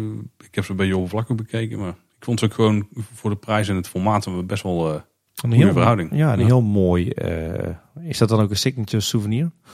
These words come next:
Speaker 2: Nee, hè?
Speaker 1: Ja, dit misschien wel, ja.
Speaker 2: Fansouvenir is dat dan meer, hè?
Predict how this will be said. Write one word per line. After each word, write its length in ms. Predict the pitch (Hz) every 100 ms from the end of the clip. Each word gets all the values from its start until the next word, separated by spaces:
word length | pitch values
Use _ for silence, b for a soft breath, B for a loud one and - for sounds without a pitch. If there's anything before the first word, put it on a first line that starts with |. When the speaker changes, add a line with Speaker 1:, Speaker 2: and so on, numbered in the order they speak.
| b b _ _
Speaker 2:
Nee, 200 | 98 78
hè? 80 | 131 - B B B B 71
Speaker 1:
Ja, 80 | 80
dit 140 | 92
misschien 300 | 82 - 82
wel, 200 | 95 85
ja. 120 | 82 85
Speaker 2:
Fansouvenir 680 | 110 135 110 98 90 85 82
is 100 | -
dat 140 | -
dan 120 | 85
meer, 200 | 80
hè? 60 | 80